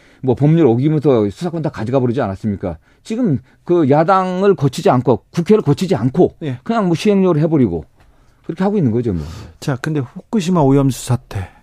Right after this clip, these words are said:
Speaker 2: 양평 고속도로, 그다음에 이동관 방통위원장 임명, 이런, 자,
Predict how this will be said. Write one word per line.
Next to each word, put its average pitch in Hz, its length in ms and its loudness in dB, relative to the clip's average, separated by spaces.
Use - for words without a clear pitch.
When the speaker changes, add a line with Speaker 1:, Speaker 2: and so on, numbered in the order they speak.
Speaker 2:
양평 156 480 -2
고속도로, - 640 -6
그다음에 139 420 0
이동관 202 760 0
방통위원장 147 800 0
임명, 143 420 2
이런, 208 440 0
자, 160 220 -2